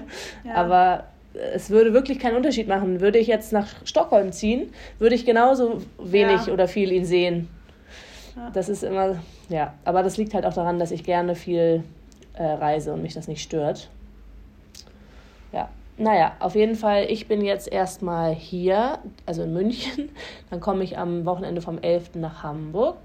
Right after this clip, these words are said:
Speaker 2: Danach fliege ich nach Mallorca. Und dann bin ich im Dezember noch einmal in Stockholm.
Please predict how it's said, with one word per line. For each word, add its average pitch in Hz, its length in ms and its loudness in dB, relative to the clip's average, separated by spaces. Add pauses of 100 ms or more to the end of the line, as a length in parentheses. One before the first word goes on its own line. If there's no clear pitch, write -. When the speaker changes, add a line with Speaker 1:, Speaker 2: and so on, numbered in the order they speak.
(100)
Speaker 2:
Danach 160 480 -6
fliege 170 300 -10
ich 165 100 -10
nach 165 120 -10
Mallorca. 156 720 -6 (1200)
Und 208 160 0
dann 226 180 4
bin 247 160 6
ich 254 240 0 (280)
im 202 180 2
Dezember 254 720 2
noch 240 180 -2
einmal 196 420 0
in 185 120 -2
Stockholm. 277 800 -2